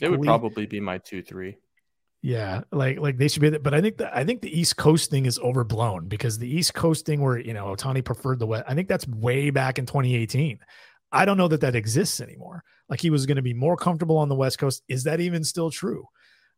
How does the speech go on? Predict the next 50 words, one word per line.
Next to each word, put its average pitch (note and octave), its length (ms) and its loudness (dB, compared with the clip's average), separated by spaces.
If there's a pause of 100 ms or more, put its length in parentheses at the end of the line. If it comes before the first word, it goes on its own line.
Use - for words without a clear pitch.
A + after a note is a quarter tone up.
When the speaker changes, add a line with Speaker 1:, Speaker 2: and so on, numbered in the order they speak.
(120)
Speaker 2:
Um, A#2+ 300 -4
and C#3 160 0
can D3 160 0
a C#3 40 4
Boston C3 560 0
or A#2+ 260 0
a, A2+ 100 0 (100)
or A#2+ 180 -4
one B2 140 0
of A#2 60 -2
the A2+ 80 -6
New A2+ 60 -4
York G#2+ 180 -4
teams G#2 240 -6
change G2+ 260 -6
his F2 140 -12
mind? F2 260 -12
So, F#2+ 220 -6 (480)
um, - 340 -8 (200)
Speaker 1:
New A#2 100 2
Speaker 2:
I'm D#3 60 6
not A#2 40 2
Speaker 1:
Balance E3+ 260 4
Speaker 2:
really - 40 -2
Speaker 1:
is A#2+ 60 -2
Speaker 2:
sure A#2+ 40 2
Speaker 1:
in A#2 60 2
Speaker 2:
how - 200 4
that's A2+ 140 6
gonna D3 140 -2
Speaker 1:
Boston. - 80 -12 (960)
Speaker 2:
New C#3 180 4
Balance F3 300 4
Speaker 1:
I - 20 4
don't E3+ 60 4
Speaker 2:
is E3 40 6
Speaker 1:
know. F#3 60 6
Speaker 2:
in F3 40 4
Boston. F3 400 4
He's B2+ 140 4
a C#3+ 60 2
New D#3+ 100 4
Balance E3+ 280 2
guy. G#3+ 220 -2
Absolutely. B2+ 640 0 (140)
Absolutely. C#3 500 0
Speaker 1:
<laughs> C#3 40 2
Yeah, E3+ 80 4
Speaker 2:
We D3 60 0
know E3+ 100 2